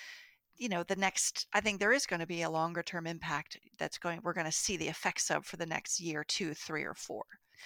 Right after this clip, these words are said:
Well, I don't know if we're gonna get back to quote unquote normal anytime soon, but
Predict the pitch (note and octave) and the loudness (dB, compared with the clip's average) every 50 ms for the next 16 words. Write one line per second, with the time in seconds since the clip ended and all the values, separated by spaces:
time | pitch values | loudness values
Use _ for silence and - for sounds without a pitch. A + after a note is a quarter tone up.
0 | - - - - - - - - - - - - B3+ D4 D4+ D4 C#4+ - - - | -10 -8 -6 -6 -6 -8 -8 -10 -12 -14 -2 6 10 10 12 12 10 6 2 -10
1 | _ _ _ _ _ _ C4 C#4 D4 D4 C4+ A#3+ A#3 A3+ A3 - A3 F#3+ G3+ F#3 | _ _ _ _ _ _ 12 12 12 12 12 12 10 10 10 6 2 2 4 2
2 | F3+ F3 - - - F3+ G#3 F3 - - F#3 F3+ F#3+ - - - - E3 E3 D#3+ | 2 2 -2 -4 -2 2 2 2 6 8 8 8 8 6 0 0 0 0 0 -2
3 | - - - - - G#3+ G3 F#3 G3 E3 E3+ - - E3+ D#3+ E3 F3 F3 F3+ F3+ | -4 -10 -16 -2 4 4 4 4 4 0 -2 -2 0 0 0 0 -2 0 2 4
4 | F#3 G3+ G#3+ G#3+ G3 E3+ D3+ D3+ D#3+ E3+ - - _ F#3+ F3+ F3 F3 E3+ - - | 6 6 6 8 8 6 6 6 4 0 -8 -8 _ -4 -2 -2 -2 -4 -4 -4
5 | F3+ E3 D#3+ E3 D#3+ - - - - G#3 G#3+ G#3+ F3+ D#3 E3 E3 E3 - F3 E3+ | -4 -4 -4 0 2 2 2 2 2 2 2 2 0 0 -2 -6 2 6 8 10
6 | D#3+ D#3 | 10 10